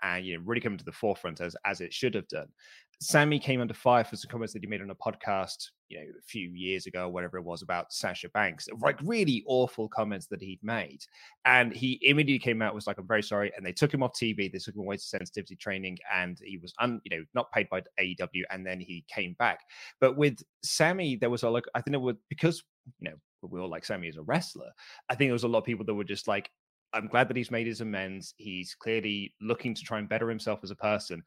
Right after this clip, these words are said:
And I think with Lars, it was like, I think you could see that he was trying to better himself as a person. He was very open to say that what he had said was very idiotic, and he was very apologetic for it.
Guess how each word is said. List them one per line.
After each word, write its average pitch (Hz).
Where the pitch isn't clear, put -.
And 175
I 196
think 320
with 175
Lars, 131
it 104
was 107
like, 107
I -
think 208
you 185
could 147
see 160
that 127
he 117
was 131
trying 147
to 127
better 123
himself 131
as 113
a 110
person. 117
He 90
was 90
very 160
open 151
to 92
say 110
that 101
what 101
he 104
had 98
said 104
was 95
very 101
idiotic, 92
and 87
he 87
was 90
very 104
apologetic 87
for 92
it. 78